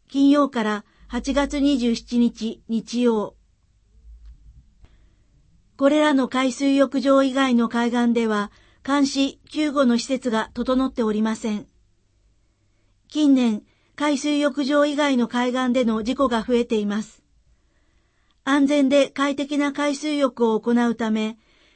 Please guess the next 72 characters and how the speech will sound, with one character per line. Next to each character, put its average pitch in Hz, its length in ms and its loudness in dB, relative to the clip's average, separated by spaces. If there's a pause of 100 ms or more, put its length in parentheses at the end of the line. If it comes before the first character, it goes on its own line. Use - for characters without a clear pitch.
(160)
開 277 220 -4
設 277 260 -6
の 285 160 2
届 277 340 0
け 277 40 2
出 277 140 4
を 277 80 2
し 269 80 -4
て 277 180 -2
い 269 40 0
る 269 200 -2
海 285 240 -4
水 294 180 -6
浴 285 260 -4
場 226 200 2
を 214 80 0
利 208 120 -2
用 233 180 0
し 233 120 -8
ま 220 120 -4
し 220 160 -8
ょ 208 260 -6 (1600)
う。 240 40 -4
ま 240 100 -2
た、 226 260 -4 (340)
水 294 240 -2
上 302 220 0
バ 302 140 0
イ 285 60 -4
ク 285 120 -6
な 262 140 0
ど 233 120 0
の 226 280 -2
プ 262 80 -2
レ 285 140 0
ジ 277 100 -2
ャ 285 100 0
ー 277 40 -4
ボ 294 180 -2
ー 277 40 -6
ト 269 120 0
の 226 240 0
進 277 280 0
入 277 200 2
規 277 100 -10
制 285 260 -4
区 294 140 -4
域 277 220 -8
と 262 100 -2
な 262 140 0
っ - 40 -8
て 262 160 -4
い 240 40 -2
る 226 160 -2
海 254 240 -6
水 269 180 -4
浴 262 240 -4
場 233 180 0
も 220 120 0
あ 214 100 -2
り 220 60 -2
ま 233 140 -2
す 233 120 -8
の 220 120 -2
で、 208 220 -4 (260)
ご 233 160 -2
注 277 220 -2
意 262 120 0
く 220 100 -4
だ 208 140 -4
さ 202 200 -8
い。 202 120 -12